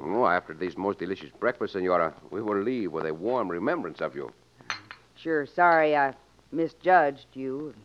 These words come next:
Speaker 2: Pancho.
Speaker 1: Mm, that is understandable, Senora.
Speaker 2: But tell me, Cisco,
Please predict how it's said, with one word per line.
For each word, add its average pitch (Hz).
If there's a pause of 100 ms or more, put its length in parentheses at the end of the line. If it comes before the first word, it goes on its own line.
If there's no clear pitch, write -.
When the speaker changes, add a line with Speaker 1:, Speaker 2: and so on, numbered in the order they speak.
(280)
Speaker 2:
Pancho. 120
Speaker 1:
Mm, 220
that 143
is 101
understandable, 80
Senora. 71
Speaker 2:
But -
tell 269
me, 147
Cisco, 117